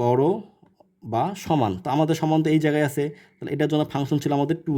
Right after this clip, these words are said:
ছিল, তাহলে এটা আমাদের ফাংশন হয়ে গেল টু। অতএব আমি লিখতে পারি function of one equal আমরা পাবো কত? আমরা টু পাবো আমরা।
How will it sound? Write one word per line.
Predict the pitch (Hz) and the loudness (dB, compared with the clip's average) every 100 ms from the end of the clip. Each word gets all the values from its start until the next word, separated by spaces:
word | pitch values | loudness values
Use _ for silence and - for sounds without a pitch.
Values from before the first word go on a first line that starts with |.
| 117 | -2
ছিল, | 95 82 - _ _ _ _ | -6 -6 -12 _ _ _ _
তাহলে | 110 117 120 | -6 -2 0
এটা | 123 131 | 2 2
আমাদের | 131 131 | 0 -2
ফাংশন | 117 117 131 | -4 0 2
হয়ে | 127 131 | 2 2
গেল | 143 196 - _ _ - | 0 -2 -10 _ _ 0
টু। | 147 87 - _ _ _ | 0 0 -8 _ _ _
অতএব | 113 117 139 | -10 -4 0
আমি | 131 127 | 2 2
লিখতে | 123 135 | 0 0
পারি | 120 127 156 185 - _ 117 | 2 0 -2 -6 -18 _ -6
function | 123 120 131 127 | -4 -2 -2 -2
of | 123 117 120 | -2 -2 0
one | 127 | 2
equal | 120 135 131 | 2 0 0
আমরা | 123 | -2
পাবো | 117 123 | -2 0
কত? | 123 135 | 0 0
আমরা | 143 139 | -2 0
টু | 175 165 | 0 2
পাবো | 101 92 | 0 -2
আমরা। | 90 | -4